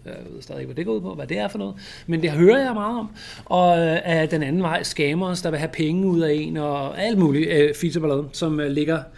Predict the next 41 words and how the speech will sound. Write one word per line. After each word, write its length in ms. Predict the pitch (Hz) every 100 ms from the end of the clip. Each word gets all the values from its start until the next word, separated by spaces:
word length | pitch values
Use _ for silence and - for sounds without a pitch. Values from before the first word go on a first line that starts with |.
| - - -
i 100 | 156
de 160 | 160
der, 240 | 156 165 156 - - - - - -
øh, 240 | 175 165
helt 280 | 151 185 180
naturlige 500 | 170 - 190 170 165
afkroge. 580 | 131 139 - 165 156 156 139
Øh, 240 | 165 139
naturlige 400 | 135 - 175 156
er 40 | 135
det 80 |
desværre, 380 | 135 131 139 151
ikke? 120 | 180
Men 120 | 185 156
altså, 220 | 143 156
i 240 | 156 -
de 140 | 151 175
der 160 | 156 - - - - -
afkroge 640 | - 156 - 190 151 156
af, 340 | 147 - 160 -
af 60 |
sociale 320 | - 165 151
medier 200 | 151 156
tilstedeværelsen, 720 | 151 143 151 147 139 135 82 -
som 880 | - - - - - - - 294 311 - -
jo 200 | 208 247 -
lidt 220 | 202 202
er 60 | 165
et 80 |
problem, 260 | - 147 147 - - -
når 240 | 160 156
vi 140 | 139 143
er 40 |
helt 200 | 151 156
nede 360 | 143 135 139 -
ved 200 | 147 156 -
alder 240 | 143 135
ti, 440 | - - 160 -
elleve 300 | 135 120 135
og 160 | 135 135
tolv, 360 | - - 139